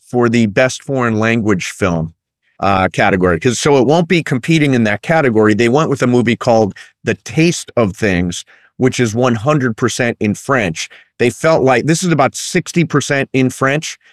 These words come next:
They felt like it wasn't really a French film because only sixty percent of the movie is in French. Now, it's unfortunate 'cause it would have been won Best Foreign Language Film, I think, going away.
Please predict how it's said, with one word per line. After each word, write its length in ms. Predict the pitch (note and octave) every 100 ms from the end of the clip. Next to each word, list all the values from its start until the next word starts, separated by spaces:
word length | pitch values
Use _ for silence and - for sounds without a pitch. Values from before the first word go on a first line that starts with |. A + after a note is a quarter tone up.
| _ -
They 80 | C#3
felt 200 | E3+ C#3
like 140 | C3+ C3+
it 80 |
wasn't 360 | C3+ D3+ D3 -
really 320 | C3+ C#3+ C3+
a 60 | A2+
French 400 | - C3 B2 -
film 320 | C3 A#2+ G#2+
because 260 | G#2 A#2 A2
only 200 | A2+ G#2+
sixty 440 | - C#3 - B2
percent 380 | G#2 A2 B2 A2+
of 60 | G#2+
the 60 |
movie 280 | G#2+ A2 G#2
is 140 | F#2+
in 60 | F#2
French. 220 | D#3 C3 - - -
Now, 240 | D3+ C#3
it's 220 | - C3+ C3+
unfortunate 580 | A2+ F#3+ A3+ - A2
'cause 180 | G#2+ A#2+
it 80 | B2+
would 140 | B2 E3
have 120 | B2
been 220 | B2 A2
won 240 | A#2+ A#2+ A2
Best 260 | B2 A2+
Foreign 240 | - A2+ G#2+
Language 360 | B2 C#3+ A2
Film, 260 | - G2 F#2+ -
I 60 |
think, 220 | G2 G#2+
going 220 | - G#2 F#2
away. 320 | G#2 A2+